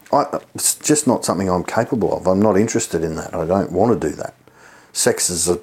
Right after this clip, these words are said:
not safe for me. I need to feel really, really safe and know someone really well before I could engage with sex.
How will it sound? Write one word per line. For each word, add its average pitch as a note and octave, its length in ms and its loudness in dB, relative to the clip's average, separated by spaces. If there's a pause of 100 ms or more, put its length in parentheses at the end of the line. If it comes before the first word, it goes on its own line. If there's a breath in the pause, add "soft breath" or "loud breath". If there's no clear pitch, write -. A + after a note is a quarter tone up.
not - 300 0
safe F#2+ 240 2
for - 160 -8
me. D#2 180 -4
I E2 120 -2
need F2 220 0
to - 60 -4
feel F2 240 0
really, E2+ 380 4
really E2 400 0
safe - 500 0
and F2 160 -2
know F#2 220 4
someone E2 380 -2
really E2 240 0
well F2 340 0 (280 loud breath)
before F2 280 2
I D#2+ 60 2
could D#2+ 160 -4
engage E2 500 -2
with - 180 -12
sex. - 460 -2